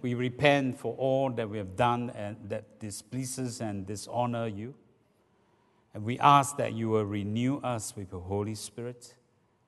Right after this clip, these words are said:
so that we can be prepared from the inside out for the revival that you will bring into our lives and into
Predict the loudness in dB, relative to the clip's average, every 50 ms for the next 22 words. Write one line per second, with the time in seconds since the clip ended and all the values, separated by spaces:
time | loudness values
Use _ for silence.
0 | _ _ _ _ _ _ _ -12 -6 -2 2 2 2 2 2 -2 -2 -4 -4 -6
1 | -6 -6 -6 -6 -6 -6 -6 -6 -8 -10 -10 -12 -14 -10 -8 -8 -8 -8 -6 2
2 | 2 2 2 2 -4 -12 -6 -6 -6 -4 -4 -8 -10 -12 -10 -8 -8 -6 -6 -6
3 | -8 -4 -4 -4 -6 -6 -10 -14 -14 -14 -16 _ _ _ _ _ _ _ _ _
4 | _ _ _ _ _ _ _ _ _ _ _ -4 -2 0 0 0 0 0 -2 -2
5 | -2 -2 4 6 8 8 8 6 4 0 0 0 0 0 -2 -4 -4 -4 -4 -4
6 | -4 -4 -6 -6 -6 -6 -4 -2 -2 -2 -2 -2 -4 -6 -6 -8 -8 -8 -8 -8
7 | -6 -6 -8 -6 -2 0 2 2 0 0 -4 -8 -14 -18 -18 -16 -14 -12 -12 -12
8 | -12 -12 -12 -12 -12 -10 -10 -10 -8 -8 -10 -14